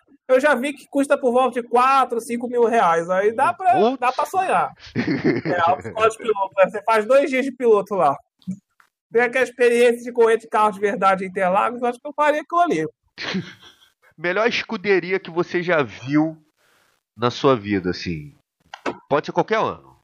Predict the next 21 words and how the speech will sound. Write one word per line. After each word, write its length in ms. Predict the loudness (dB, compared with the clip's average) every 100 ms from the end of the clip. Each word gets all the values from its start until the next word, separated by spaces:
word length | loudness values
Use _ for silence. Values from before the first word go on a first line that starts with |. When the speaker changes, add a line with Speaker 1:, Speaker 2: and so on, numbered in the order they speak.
| _ _ _ _ _ _ _ _ _
Speaker 1:
Melhor 340 | -6 -2 4 4
escuderia 560 | 2 -6 -2 0 0 -2
que 80 | -2
eu 60 |
já 140 | 0 0
vi 160 | -2
na 140 | -2 -4
vida? 540 | -4 -6 0 0 -2 _ _
Speaker 2:
Sim. 400 | -6 -4 -4 -10 _ _ _
Speaker 1:
Cara, 300 | -2 0 2
eu 80 | 2
nunca 320 | 0 2 0
vi 120 | 0 -2
um 100 | 2
domínio 480 | 4 4 0 -2
tão 240 | 0 0 2
grande 280 | 0 0 -2
quanto 180 | -4
o 40 | -2
da 100 | 0
Mercedes. 560 | 0 -2 -4 -4 -4